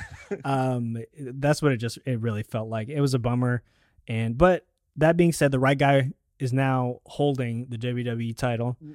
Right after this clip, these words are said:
Speaker 1: Right. The booking decision was great. Like,
Speaker 2: Sure.
Speaker 1: putting the belt on, on Drew was the right call. Man, I, I, I, and I feel for him too, 'cause he has that moment where he's holding the belt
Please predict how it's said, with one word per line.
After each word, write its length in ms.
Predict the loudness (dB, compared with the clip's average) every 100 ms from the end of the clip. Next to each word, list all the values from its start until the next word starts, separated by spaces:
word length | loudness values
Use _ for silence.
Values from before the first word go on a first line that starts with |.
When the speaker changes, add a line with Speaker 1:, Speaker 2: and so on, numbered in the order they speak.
| -14
Speaker 1:
Right. 260 | -4 -2 -2
The 80 | -2
booking 320 | 0 0 0
decision 380 | -4 -2 -2 -4
was 100 | -12
great. 300 | -10 -10 -10
Like, 100 | -2
Speaker 2:
Sure. 220 | 2 2 2
Speaker 1:
putting 220 | -4 -4
the 80 | -8
belt 300 | -6 -8 -6
on, 200 | -10 -10
on 180 | -10 -10
Drew 260 | -6 -6 -4
was 140 | -6
the 80 | -8
right 200 | -8 -10
call. 440 | -4 -2 -2 -6 _ _ _ _
Man, 240 | -4 -2 -4
I, 60 |
I, 180 | -6 -8 -8
I, 120 | -8 -10 _
and 100 | -6
I 60 | -4
feel 240 | 0 -2
for 160 | 0 -6
him 60 |
too, 180 | -2 -4
'cause 140 | -4 -8
he 60 |
has 240 | -4 -2 -2
that 160 | -2
moment 220 | -2 -4
where 80 | -8
he's 80 | -8
holding 200 | -4 -2
the 60 | -2
belt 300 | -2 -2